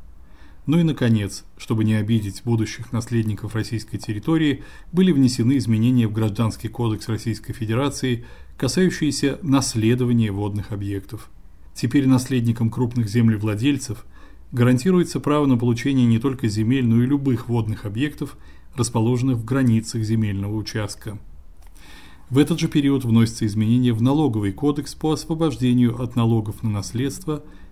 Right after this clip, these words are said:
близких родственников. Земельного олигарха уравняли с гражданином, получившим от бабушки квартиру-хрущевку или дачу с участком в шесть соток,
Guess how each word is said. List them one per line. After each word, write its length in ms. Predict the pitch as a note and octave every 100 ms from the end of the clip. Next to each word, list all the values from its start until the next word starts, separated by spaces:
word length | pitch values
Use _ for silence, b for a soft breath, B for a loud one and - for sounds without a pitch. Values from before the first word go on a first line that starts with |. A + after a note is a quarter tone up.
| B
близких 600 | A2+ A2+ D#3+ - A2+ A2+
родственников. 800 | G#2+ G#2 - A2+ G#2 F#2 G#2 - - - - - b b b -
Земельного 540 | A2 C#3+ D3+ D3 C#3+
олигарха 460 | C#3 C3+ D3+ C#3 C3
уравняли 380 | A#2+ A#2 B2+ A#2
с 80 | A2+
гражданином, 600 | A#2+ G#2+ A#2+ D3 D3 A#2
получившим 560 | A#2+ A#2 C#3 C#3 C3
от 120 | A#2
бабушки 420 | A#2 C#3 B2+ - A#2
квартиру-хрущевку 1200 | C3 A#2+ - C3+ A#2+ D3 C#3+ D3 A#2 - G#2+ - b b b
или 200 | F#3 D#3
дачу 380 | A#2 A#2 A#2+ A2+
с 80 | -
участком 440 | A2+ A2+ A2 A2
в 60 | -
шесть 240 | G#2+ -
соток, 360 | - D3+ D3